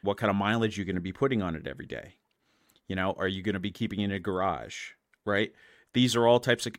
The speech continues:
easy questions for you that somebody that's a little green in the industry will be able to ask. If the client's engaged with you and they're talking and, and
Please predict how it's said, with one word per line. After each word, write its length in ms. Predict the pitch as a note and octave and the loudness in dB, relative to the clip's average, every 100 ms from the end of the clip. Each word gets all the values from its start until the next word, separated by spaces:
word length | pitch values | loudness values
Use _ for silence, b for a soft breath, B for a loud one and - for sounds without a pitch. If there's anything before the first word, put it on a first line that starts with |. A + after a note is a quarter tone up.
| - | -6
easy 400 | D3+ E3+ E3+ C#3+ | 0 0 0 0
questions 600 | - C3 - - G2 G#2+ | 4 4 4 -2 -2 -2
for 160 | - G#2+ | -2 0
you 560 | G#2 A2+ G#2 G#2+ A#2+ _ | 2 4 4 0 -4 _
that 100 | G2 | -8
somebody 320 | - A2+ G#2+ | 0 2 2
that's 220 | G#2 G#2 | 2 -2
a 40 | G#2+ | 0
little 160 | G#2 | -2
green 480 | F#2 A2 A2+ A2+ G#2+ | -2 -2 0 2 2
in 120 | F#2+ | 0
the 160 | F#2 G2 | -2 -2
industry 520 | G#2+ F#2 - F2 D#2+ B B B | -2 -4 -8 -8 -10 B B B
will 80 | G#2+ | -2
be 140 | A2+ | 4
able 160 | A2+ G#2 | 4 4
to 40 | |
ask. 600 | F#2+ C3 A2+ E2 - - - _ | 2 4 2 0 -4 -8 -14 _
If 140 | A#2 A#2 | 0 0
the 80 | |
client's 360 | A2+ D3 F3 F3 | 2 4 4 2
engaged 540 | A#2+ A#2 A#2 A#2+ - | 2 4 2 2 -2
with 180 | G2 G#2 | -6 -6
you 360 | G2 E2+ F#2+ G#2 _ _ _ - | -6 -6 -8 -12 _ _ _ -6
and 140 | G2 | -4
they're 120 | G2 | -2
talking 580 | G2+ A#2 A2+ - G#2+ G#2 | 0 2 2 0 0 0
and, 320 | F#2+ F2 E2+ | 0 -2 -4
and 300 | G2 F#2 F2 | -4 -4 -4